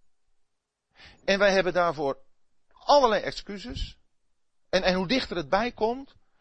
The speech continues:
de-, des te meer worden onze excuses, eh, van gewicht voor onszelf om Gods origineel, wat we natuurlijk niet willen loslaten, maar toch ook weer niet zo willen handhaven,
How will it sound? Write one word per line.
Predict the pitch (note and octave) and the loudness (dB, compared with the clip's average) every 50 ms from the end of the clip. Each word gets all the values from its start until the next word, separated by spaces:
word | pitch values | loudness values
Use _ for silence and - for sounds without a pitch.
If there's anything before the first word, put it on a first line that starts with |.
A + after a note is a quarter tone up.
| _ _ _ - _ _ _ _ | _ _ _ -20 _ _ _ _
de-, | - G3+ F#3 - | 0 0 0 2
des | F#3+ F#3+ F3 | 2 0 0
te | - F#3 | 0 -2
meer | E3+ F3+ G#3 A#3 A#3+ A3 | -4 -2 -2 -2 -2 -2
worden | F#3 G3+ F#3+ E3+ E3+ - | 0 0 -2 -2 -2 -4
onze | - E3+ E3+ C#3 C#3 - - | -6 -6 -6 -8 -10 -12 -10
excuses, | - D3+ C#3+ - - - A#3 A3+ A3+ - G#3 F#3+ E3+ C3+ - - - D#3+ - | -8 -6 -6 -8 -8 -8 -10 -10 -10 -8 -6 -8 -8 -8 -8 -12 -14 -14 -12
eh, | D#3 D#3 C3+ B2 A#2 A#2 - - - - _ _ _ _ _ _ _ _ | -12 -10 -10 -10 -12 -12 -14 -16 -18 -20 _ _ _ _ _ _ _ _
van | - - E3+ D#3 D3 | -6 -2 0 0 0
gewicht | - D#3+ D3 F3 A3 - - - | 0 -2 -2 -2 -2 -4 -6 -8
voor | - E3+ C#3 | -8 -6 -6
onszelf | C#3 C#3 - - G3 G3 G3 G3 - - | -6 -4 -2 0 2 2 2 2 0 -2
om | - F3 E3 D#3+ D3 _ _ - - _ _ _ _ _ _ _ _ _ | -4 -4 -4 -4 -6 _ _ -20 -20 _ _ _ _ _ _ _ _ _
Gods | _ - - F#3 G#3 - - | _ -6 0 0 0 0 0
origineel, | F3 F3+ F3 D#3 C3+ D#3+ E3+ E3+ E3+ F3+ G3 G3 - - | -2 -2 -2 -2 -4 -8 -8 -4 -2 -2 -2 -2 -2 -2
wat | A2+ C#3+ B2 | -2 -2 -2
we | A#2 A#2 | -2 -4
natuurlijk | A#2 A2+ - F3 F3+ D#3 B2+ A#2 | -6 -6 -6 -6 -6 -4 -6 -6
niet | C#3 D#3+ C3+ | -8 -10 -10
willen | A#2 A#2 A2 B2 | -8 -6 -6 -4
loslaten, | D3+ F#3+ G#3 E3 F#3+ G3 G3 G3+ G3 F#3+ - - - - - | -4 -4 -4 -4 -2 -2 -2 -2 -2 -6 -8 -10 -20 -20 -8
maar | - E3+ G3 F#3 | -2 0 0 2
toch | F3+ F3 E3 - | 0 -2 0 2
ook | A3+ B3+ C4+ G#3 | 2 2 2 0
weer | A3+ G#3 | -4 -6
niet | A3+ A3+ - | -6 -6 -4
zo | - B3 A3 | 0 0 0
willen | G3 F#3+ F#3 F3 | 2 2 2 2
handhaven, | E3+ G3+ A#3 A#3 G3+ F3 F#3+ G#3 G#3+ G#3+ F#3+ G3 G#3+ G#3 F#3+ | 2 2 0 -2 -4 -4 -2 0 0 0 0 0 -2 -2 -4